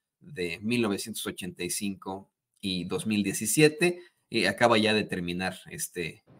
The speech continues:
esta conmemoración tan, tan sentida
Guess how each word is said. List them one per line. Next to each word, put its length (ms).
esta 460
conmemoración 760
tan, 280
tan 100
sentida 640